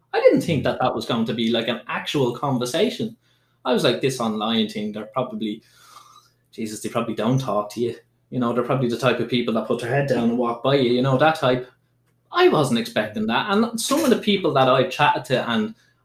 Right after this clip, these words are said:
I've been really taken aback, like, people like Limo, for example. I seen Limo on Twitch, and I immediately, oh God, he'd probably listen to this now, 'cause I've never, I've had a couple of conversations with the guy, that's it. But that would be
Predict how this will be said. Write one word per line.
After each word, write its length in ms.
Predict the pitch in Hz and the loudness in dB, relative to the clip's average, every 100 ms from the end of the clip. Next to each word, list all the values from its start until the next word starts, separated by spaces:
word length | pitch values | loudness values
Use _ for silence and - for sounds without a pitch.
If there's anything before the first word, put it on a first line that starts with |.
| _ | _
I've 180 | 226 226 | 0 4
been 160 | 240 | 6
really 300 | 233 277 240 | 8 6 4
taken 280 | - 208 165 | 4 2 2
aback, 340 | 135 185 262 - _ - | 2 2 0 -6 _ 2
like, 280 | 202 196 - _ _ - - | 2 2 -6 _ _ -20 -2
people 240 | 277 262 | 2 4
like 140 | 226 165 | 4 4
Limo, 400 | 156 196 214 151 | 4 4 4 2
for 140 | 147 | 0
example. 540 | 127 127 120 107 98 - _ _ _ _ _ _ | 0 0 -2 -2 -8 -10 _ _ _ _ _ _
I 100 | 202 | 2
seen 320 | 208 208 180 156 | 4 4 2 2
Limo 420 | 165 175 156 123 | 2 2 2 2
on 160 | 107 104 | 2 -2
Twitch, 600 | 131 107 - - - _ | -2 -2 -4 -10 -12 _
and 240 | 135 123 127 | 0 2 2
I 80 | |
immediately, 920 | 131 131 143 156 175 175 147 131 110 - | 2 2 2 2 2 2 0 0 -2 -6
oh 200 | - - | -14 -8
God, 300 | 143 113 - | -2 -2 0
he'd 180 | 139 135 | -4 -4
probably 240 | 175 139 110 | -2 -2 0
listen 260 | 123 123 110 | -2 -2 -4
to 80 | 104 | -4
this 180 | 104 | -6
now, 120 | 113 107 | -6 -6
'cause 120 | 131 | -4
I've 120 | 131 | -4
never, 400 | 165 123 101 - _ - _ | -2 -4 -6 -8 _ -20 _
I've 160 | 277 - | -4 -2
had 120 | 101 | -2
a 20 | |
couple 240 | - - | -4 -8
of 60 | 101 | -8
conversations 600 | - 95 - 131 135 110 | -10 -8 -4 -2 -2 -6
with 120 | 87 | -10
the 80 | - | -8
guy, 200 | 90 87 | -6 -4
that's 220 | 117 - | -4 -2
it. 160 | 139 120 | -2 0
But 140 | 127 123 | 0 0
that 260 | 208 - | 0 0
would 180 | 175 147 | -2 0
be 320 | 139 120 110 | 0 0 -2